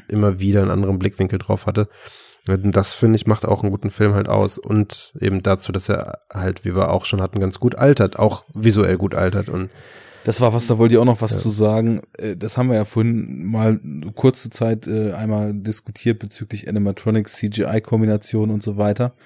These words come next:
Speaker 2: Äh, ich muss aber auch sagen, und das ist etwas, das fällt mir so bei der Generation von Filmen vielleicht noch so bis zweitausendeins bis zweitausendzwei auf, das ist ja wirklich so Early Stage C G I noch.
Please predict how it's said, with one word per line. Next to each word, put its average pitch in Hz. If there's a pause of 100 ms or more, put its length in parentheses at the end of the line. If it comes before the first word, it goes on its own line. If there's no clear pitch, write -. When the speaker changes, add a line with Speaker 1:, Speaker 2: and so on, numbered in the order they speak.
(720)
Speaker 2:
Äh, 104
ich 107
muss 139
aber 120
auch 95
sagen, 123
und 101
das 104
ist 107
etwas, 107
das 104
fällt 110
mir 110
so 104
bei 98
der 110
Generation 113
von 107
Filmen 117
vielleicht 104
noch 107
so 107
bis 98
zweitausendeins 104
bis -
zweitausendzwei 104
auf, 110 (580)
das 90
ist 107
ja 101
wirklich 113
so 104 (680)
Early 104
Stage 92
C 101
G 98
I 92
noch. 90